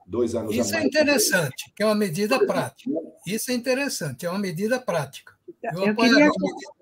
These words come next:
Speaker 2: desse tipo.
Speaker 1: Mas é disso que estamos falando. A gente
Speaker 2: Prática, sim.
Speaker 1: não, não é, não são, assim, questões sociológicas ou antropológicas que a gente, que, que a gente quer
Speaker 2: Aham.
Speaker 1: enfrentar aqui. A gente, para isso, a gente não tem nenhuma competência, né?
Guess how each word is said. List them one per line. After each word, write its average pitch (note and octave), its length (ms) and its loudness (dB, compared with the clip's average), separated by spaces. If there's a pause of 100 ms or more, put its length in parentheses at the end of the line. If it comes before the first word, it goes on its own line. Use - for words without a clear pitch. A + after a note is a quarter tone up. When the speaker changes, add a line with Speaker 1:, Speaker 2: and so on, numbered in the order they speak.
Speaker 2:
desse - 240 -8
tipo. D#3 160 -2
Speaker 1:
Mas B3+ 120 4
é - 80 -2
disso C#4+ 340 4
que D#3+ 60 2
estamos D3+ 320 0
falando. D3 300 2
A A3 180 10
gente B3+ 220 0
Speaker 2:
Prática, A#3+ 380 -6
sim. F3 280 0 (720)
Speaker 1:
não, A#3+ 280 -2
não B3 300 2
é, A#3+ 160 0
não B3 160 2
são, A3+ 460 2
assim, D3+ 600 -4 (300)
questões C#3+ 1200 0
sociológicas B2+ 880 4
ou A2+ 80 -6
antropológicas G#2 600 -6
que - 100 -8
a G#2+ 60 -2
gente, G2+ 220 -4
que, G2 440 -12
que - 100 -12
a G2+ 60 -4
gente C3+ 240 -10
quer C3+ 80 -8
Speaker 2:
Aham. D3+ 100 -6
Speaker 1:
enfrentar C#3+ 300 -12
aqui. - 240 -12
A - 60 -6
gente, - 180 0
para E3+ 180 2
isso, A#3 220 0
a E3 40 4
gente F#3+ 260 -4
não F#3 280 -2
tem E3 260 -2
nenhuma A#3 380 -2 (200)
competência, C3 800 -2
né? - 180 -4